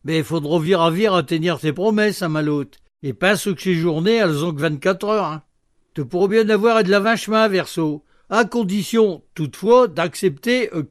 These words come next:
quelqu'un, il te donne un coup de main. Mais fier cul comme te l'est, t'es corps capable de refuser de l'aide, hein.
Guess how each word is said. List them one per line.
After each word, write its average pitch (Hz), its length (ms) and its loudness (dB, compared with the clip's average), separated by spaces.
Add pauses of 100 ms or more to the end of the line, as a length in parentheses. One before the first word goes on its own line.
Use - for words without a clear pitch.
quelqu'un, 170 380 -4
il 165 100 -4
te 143 40 -12
donne 220 200 2
un 214 80 -2
coup 196 160 -2
de 180 80 -2
main. 175 260 -2 (320)
Mais 247 300 4
fier 226 340 -2
cul 233 240 -4
comme 165 220 -2
te 185 80 2
l'est, 175 460 0 (200)
t'es 226 140 -2
corps 247 220 0
capable 196 360 0
de 160 80 -4
refuser 147 400 -6
de 135 100 -6
l'aide, 262 240 6
hein. 233 220 0